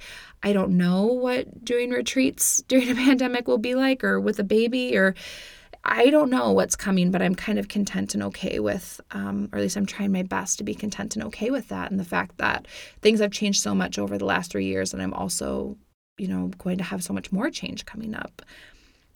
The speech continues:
So yeah, so, you know, what has changed? Literally everything. <laughs> Everything has changed.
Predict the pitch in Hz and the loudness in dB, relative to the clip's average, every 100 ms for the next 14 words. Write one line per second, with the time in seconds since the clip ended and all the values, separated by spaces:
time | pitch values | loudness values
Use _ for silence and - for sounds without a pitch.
0 | - - - 196 196 170 - 196 190 - | -18 -10 -2 0 0 -2 -4 -4 -4 -4
1 | 185 175 180 208 190 - 202 180 180 - | -2 0 0 0 0 -2 -2 -2 -4 -8
2 | - _ 202 208 208 208 190 175 - 190 | -10 _ -4 -2 -2 -4 -4 -4 -4 -6
3 | - - - 262 - _ _ 349 349 233 | -6 -10 -8 -8 -8 _ _ 2 2 2
4 | 202 202 - - 220 - | -2 -4 -6 -8 -8 -10